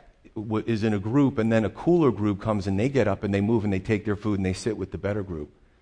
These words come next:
It's, it's, you know, it shouldn't be in the church, but it is.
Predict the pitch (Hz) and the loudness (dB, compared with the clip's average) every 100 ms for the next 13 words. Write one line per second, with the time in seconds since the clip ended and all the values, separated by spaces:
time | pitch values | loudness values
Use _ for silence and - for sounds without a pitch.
0 | _ _ _ _ _ _ _ 92 - - | _ _ _ _ _ _ _ -10 -10 -8
1 | 95 - - - 110 117 120 - 107 - | -8 -8 -16 -8 -4 -2 -4 -6 -8 -6
2 | - 120 123 131 123 120 113 107 - 151 | -8 0 0 0 0 0 0 -2 -2 0
3 | 123 - - - _ - _ _ - 95 | 0 -4 -16 -20 _ -20 _ _ -12 -4
4 | 98 98 117 107 - - | -2 0 0 -2 -6 -14